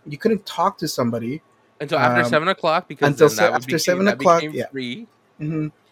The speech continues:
Speaker 1: You had free minutes after seven if you were on Cir-, uh, Singular or A T and T, right?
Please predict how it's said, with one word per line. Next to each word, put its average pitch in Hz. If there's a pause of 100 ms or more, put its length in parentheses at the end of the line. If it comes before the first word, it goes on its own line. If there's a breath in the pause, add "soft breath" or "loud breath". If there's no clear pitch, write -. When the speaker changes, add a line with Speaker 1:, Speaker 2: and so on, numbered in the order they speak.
(200 soft breath)
Speaker 1:
You 151
had 147
free 185
minutes 180
after 156
seven 156
if 135
you 135
were 135
on 123
Cir-, 143
uh, 127
Singular 165
or 127
A 135
T 135
and 120
T, 117
right? 110